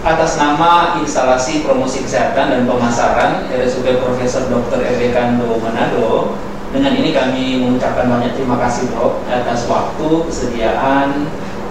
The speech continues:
kemudian, eh, ilmu dan informasi yang bermanfaat bagi masyarakat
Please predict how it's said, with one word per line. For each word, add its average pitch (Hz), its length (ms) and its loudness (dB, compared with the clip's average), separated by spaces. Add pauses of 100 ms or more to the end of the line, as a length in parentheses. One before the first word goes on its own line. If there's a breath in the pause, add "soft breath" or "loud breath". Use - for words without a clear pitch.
kemudian, 123 720 2
eh, 113 580 0 (760)
ilmu 160 360 2
dan 131 320 4
informasi 143 720 2
yang 127 320 0
bermanfaat 120 640 -2
bagi - 160 -4
masyarakat - 480 -2